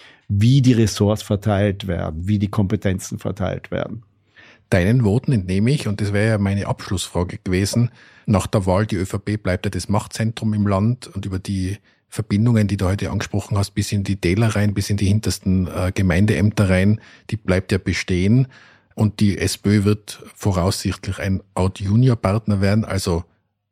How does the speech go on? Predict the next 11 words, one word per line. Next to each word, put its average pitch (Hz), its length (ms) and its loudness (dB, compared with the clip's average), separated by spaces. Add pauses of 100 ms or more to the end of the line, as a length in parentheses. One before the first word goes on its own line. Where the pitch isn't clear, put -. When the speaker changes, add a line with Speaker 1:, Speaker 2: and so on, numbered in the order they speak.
(160)
Speaker 2:
hätte 90 160 -2
ich 87 60 -4
gesagt, - 280 -2
bleibt 90 320 -2
eigentlich 90 280 -4
eh 98 160 -4
wie 87 120 -8
immer. 117 280 2
Aber 98 160 -2
wenn 101 120 2
ich 92 120 0